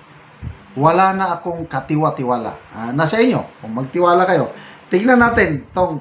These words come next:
people who reacted. Ako, usually, pag mag-react ako, okay na ako sa tawa. Ngayon, nilagay ko ang aking reaction, angry. <laughs> I'm so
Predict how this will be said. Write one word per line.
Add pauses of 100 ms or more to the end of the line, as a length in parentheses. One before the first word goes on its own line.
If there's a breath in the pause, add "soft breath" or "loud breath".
people
who
reacted. (960 loud breath)
Ako,
usually, (160)
pag
mag-react
ako, (1120)
okay
na
ako
sa
tawa. (480)
Ngayon, (960)
nilagay
ko
ang
aking
reaction, (160)
angry. (480)
<laughs>
I'm
so